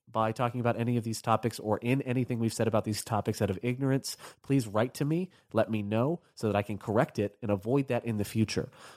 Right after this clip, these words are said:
Um, we want to do the best we can to communicate effectively. So thank you so much, guys. Um, and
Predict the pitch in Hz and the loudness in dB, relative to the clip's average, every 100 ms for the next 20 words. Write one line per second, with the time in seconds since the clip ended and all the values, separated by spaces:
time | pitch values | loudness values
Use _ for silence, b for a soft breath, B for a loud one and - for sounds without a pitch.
0 | B 98 95 92 104 104 110 117 110 107 | B 0 0 2 0 0 2 0 0 -2
1 | 107 104 98 104 98 - 107 - 101 95 | 0 0 0 0 0 0 -4 0 0 0
2 | 98 98 98 98 98 95 95 98 92 92 | -2 -2 0 0 0 2 0 0 -2 -2
3 | - - 127 117 - 127 127 - 107 104 | -2 -2 -2 -2 -2 0 0 0 0 0
4 | - B B B 113 104 95 92 - - | -4 B B B -2 0 2 -2 -8 0
5 | 98 98 | 2 2